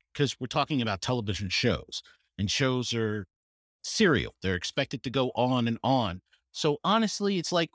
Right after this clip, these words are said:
watching one episode is not a good, e-, especially 'cause it's likely a pilot. They're just getting their feel out. They haven't figured out what they are, their identity. You know, you don't, and some shows don't even get that in the first season. It's really,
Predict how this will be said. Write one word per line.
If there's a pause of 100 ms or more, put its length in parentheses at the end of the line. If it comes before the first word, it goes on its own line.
watching
one
episode
is
not
a (140)
good, (300)
e-,
especially
'cause
it's (220)
likely
a
pilot. (320)
They're
just
getting
their
feel
out.
They
haven't
figured
out
what
they
are,
their
identity. (300)
You
know,
you
don't, (140)
and
some
shows
don't
even
get
that
in
the
first
season.
It's
really,